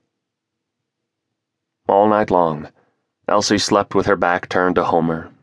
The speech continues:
and the next morning, after fixing him breakfast and handing him his lunch bucket, she provided no kiss or a wish that he might return home safely. Homer was certain he was the only Coalwood miner who went to work that day,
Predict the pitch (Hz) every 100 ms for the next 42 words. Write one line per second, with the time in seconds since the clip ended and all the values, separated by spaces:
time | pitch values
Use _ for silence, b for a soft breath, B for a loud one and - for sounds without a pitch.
0 | _ - 85 87 87 - 90 87 87 82
1 | b b b b _ _ - 95 95 95
2 | - 107 - 104 95 95 95 - 101 101
3 | 90 82 92 92 90 90 87 85 80 -
4 | 76 - 73 _ _ _ _ _ _ _
5 | - 107 101 92 92 95 90 92 110 -
6 | 107 - - - _ _ _ - 78 73
7 | 64 _ - 76 98 - - 80 80 82
8 | 82 73 90 87 82 82 - 78 - 85
9 | 73 _ _ _ _ _ _ _ _ _
10 | _ _ _ _ _ - 131 160 151 143
11 | - 151 - 78 165 90 92 104 139 135
12 | 110 - 131 120 101 92 92 76 60 73
13 | 85 85 80 90 - 65 - 57 -